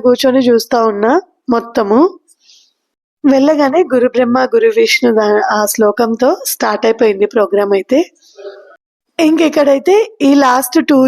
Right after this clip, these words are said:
ఇయర్స్ అంటే వన్ ఇయర్ యాన్యువల్ డే and నెక్స్ట్ స్పోర్ట్స్ డే నడిచింది కదా. లాస్ట్ టూ ఇయర్స్ నుంచి ఎక్కడెక్కడ ఛాంపియన్స్ అంటే మన స్కూల్ నుంచి బయటికి వెళ్ళి విన్నర్స్,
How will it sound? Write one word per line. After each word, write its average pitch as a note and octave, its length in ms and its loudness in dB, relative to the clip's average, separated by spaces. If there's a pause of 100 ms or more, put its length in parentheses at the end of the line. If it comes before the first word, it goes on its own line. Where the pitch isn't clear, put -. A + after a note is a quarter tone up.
ఇయర్స్ C4 260 0
అంటే B3 160 0
వన్ B3+ 320 0
ఇయర్ C4+ 220 2
యాన్యువల్ B3 360 -2
డే F4 140 2
and D4 180 0
నెక్స్ట్ A#3 260 -2 (460)
స్పోర్ట్స్ A#3+ 460 0
డే B3 160 2
నడిచింది A3 440 -2
కదా. B3+ 160 2 (260)
లాస్ట్ A#3+ 440 -2
టూ C4+ 80 2 (160)
ఇయర్స్ A#3 320 0
నుంచి A#3 260 2 (600)
ఎక్కడెక్కడ C4 420 0 (200)
ఛాంపియన్స్ A3+ 600 0
అంటే G#3 200 -2
మన A3+ 200 -2 (520)
స్కూల్ C4 380 2
నుంచి C4+ 240 0
బయటికి A3 480 -2 (100)
వెళ్ళి A3+ 320 0 (800)
విన్నర్స్, A#3+ 440 0